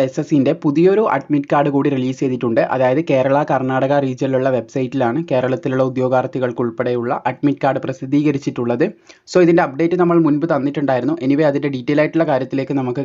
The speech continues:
കടക്കാം. പിന്നെ അതുപോലെ എസ് എസ് സി ജി ഡി കോൺസ്റ്റബിളിന്റെ കാര്യം പലർക്കും ആശങ്ക ഉണ്ടാവും. അതിന്റെ നിലവിൽ അപ്ഡേറ്റുകളൊന്നും ലഭിച്ചിട്ടില്ല. ആ, പലരും റിജക്ട് ചെയ്യുകയോ അതായത് ക്യാൻസൽ ചെയ്യുകയോ എന്നൊക്കെ ചോദിക്കുന്നുണ്ട്. അങ്ങനത്തെ കാര്യങ്ങളൊന്നും നടക്കാൻ സാധ്യതയില്ല. എന്തായാലും അതിന്റെ പുതിയ അപ്ഡേറ്റുകൾ ലഭിക്കുമ്പോൾ നിങ്ങളിലേക്ക് എത്തിക്കുന്നതായിരിക്കും. Anyway,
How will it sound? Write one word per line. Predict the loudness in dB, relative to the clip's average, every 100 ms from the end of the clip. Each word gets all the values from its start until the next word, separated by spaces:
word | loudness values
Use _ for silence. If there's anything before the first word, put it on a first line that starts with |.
| -2
കടക്കാം. | -2 -4 -6 _ _ _ _
പിന്നെ | 2 4
അതുപോലെ | 4 4 4 2
എസ് | 0
എസ് | -4
സി | -4 0
ജി | 2
ഡി | 2 2
കോൺസ്റ്റബിളിന്റെ | 0 0 -2 0 2
കാര്യം | 0 0 0
പലർക്കും | 0 0 0 0
ആശങ്ക | 0 -2 -2 0
ഉണ്ടാവും. | 0 0 -2 -10 -6
അതിന്റെ | -2 0 0
നിലവിൽ | 0 0 0 -2
അപ്ഡേറ്റുകളൊന്നും | -2 -4 -2 0 2 2
ലഭിച്ചിട്ടില്ല. | 2 -2 -4 -2 -4 0 2
ആ, | 2 2
പലരും | 0 2 0
റിജക്ട് | 0 -4 0
ചെയ്യുകയോ | 0 2 2
അതായത് | 0 -2 -2
ക്യാൻസൽ | 0 0 0 2 2
ചെയ്യുകയോ | 4 2
എന്നൊക്കെ | 0 -2
ചോദിക്കുന്നുണ്ട്. | -2 -2 -2 0 0
അങ്ങനത്തെ | 0 -2 0 0
കാര്യങ്ങളൊന്നും | 0 0 2 4 2
നടക്കാൻ | 2 0 0
സാധ്യതയില്ല. | 0 -2 -2 -4 -4 -6 _ _ _ -2
എന്തായാലും | 2 2 2 0
അതിന്റെ | 2 0 0
പുതിയ | 0 0
അപ്ഡേറ്റുകൾ | 0 -4 -2 -2 -2
ലഭിക്കുമ്പോൾ | -6 -4 0 2
നിങ്ങളിലേക്ക് | 2 0 -2 -4 -4
എത്തിക്കുന്നതായിരിക്കും. | -4 -4 0 -2 -4 -12 -20 _ 0
Anyway, | 2